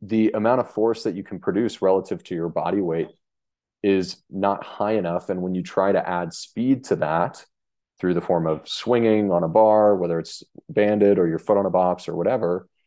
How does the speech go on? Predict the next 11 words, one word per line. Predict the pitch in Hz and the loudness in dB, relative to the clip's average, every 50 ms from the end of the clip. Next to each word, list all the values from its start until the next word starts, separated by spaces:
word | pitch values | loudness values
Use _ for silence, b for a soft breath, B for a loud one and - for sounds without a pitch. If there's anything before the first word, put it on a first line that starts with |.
| _ _ _ _ _ _ _ - | _ _ _ _ _ _ _ 0
you're | 107 107 | 2 4
really | 98 110 147 180 165 120 | 4 6 6 6 6 4
just | - 104 101 90 98 87 82 | 2 0 -4 -6 -6 -8 -6
dancing | - 92 107 143 156 - - - 69 - - _ _ - | -4 -2 -2 -2 -2 -6 -8 -14 -14 -16 -20 _ _ -2
around | 95 90 95 95 95 95 92 | 0 2 2 2 2 2 2
what | 90 95 92 | 2 2 2
the | - 87 | 2 0
real | 90 95 101 98 85 | 2 4 4 4 4
issue | 95 139 - - 71 69 69 64 | 2 0 -2 -6 -10 -10 -10 -12
is | 67 - - | -14 -14 -10
because | - 87 85 - - 98 92 90 85 80 - - | -6 -6 -4 0 2 2 2 2 0 -2 -8 -12